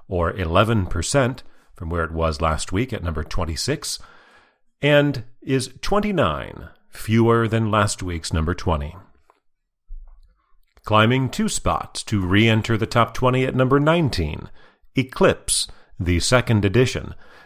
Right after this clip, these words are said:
by Tuco Taco Kallio, published by Lotta Pellet, with eleven thousand seven hundred ninety-four, ninety-seven, more than Brass, a gain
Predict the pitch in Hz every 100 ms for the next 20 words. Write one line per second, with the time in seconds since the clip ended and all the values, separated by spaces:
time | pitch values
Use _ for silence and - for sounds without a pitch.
0 | - 71 67 - 117 92 85 107 101 87
1 | - 117 104 101 151 123 - - 110 110
2 | - 85 78 82 117 113 101 135 - -
3 | - _ - 101 101 95 101 95 101 101
4 | 98 95 - - 160 143 95 90 104 98
5 | 104 117 - 143 73 - - 127 185 190
6 | - 139 - 53 - - _ - 78 76
7 | 73 76 80 90 117 131 127 175 147 107
8 | 127